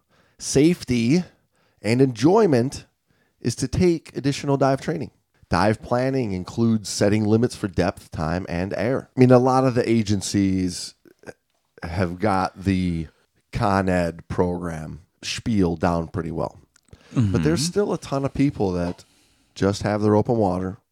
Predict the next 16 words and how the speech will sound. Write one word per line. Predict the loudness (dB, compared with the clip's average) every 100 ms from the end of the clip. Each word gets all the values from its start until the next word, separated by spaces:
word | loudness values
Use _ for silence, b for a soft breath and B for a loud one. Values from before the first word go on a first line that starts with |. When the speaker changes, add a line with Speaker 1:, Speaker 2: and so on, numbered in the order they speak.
| -20 -16
Speaker 2:
Yeah. | -10 -10 -12 -10
Speaker 1:
And | -6
that's | -4 -2
it. | -2 -2 _ _ 0
And | 6
even | 8 8
Speaker 2:
Big | 8
Speaker 1:
the |
ones | 6 4 4
that | 0
do | 2 2
their | 4 2
advanced, | 0 0 2 2 2 -2 -10
you | -2
know, | 4 6
it's | 4 0 -10